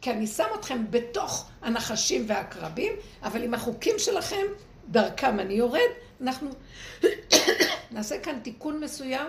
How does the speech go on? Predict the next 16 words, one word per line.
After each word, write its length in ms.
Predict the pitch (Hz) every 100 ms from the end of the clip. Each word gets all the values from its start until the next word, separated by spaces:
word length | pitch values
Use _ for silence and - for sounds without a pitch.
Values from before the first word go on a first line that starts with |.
| -
כמו 160 | 254
שהוא 200 | 247 254
רצה 180 | 240 262
מאדם 380 | 240 220 240 247
הראשון 340 | 247 247 247
ברגע 300 | 220 220 240
שהוא 160 | 233 -
הנחית 340 | 214 226 233
אותו 320 | 226 - 208 202 - - -
ב-, 360 | 190 208 196 214
בגן 280 | 185 196
עדן. 240 | 208 359 392 381 - - - 254
אני 100 | 269
רוצה 220 | 330 415 415
לשעה 360 | - 370 370
אחת, 300 | 381 - 403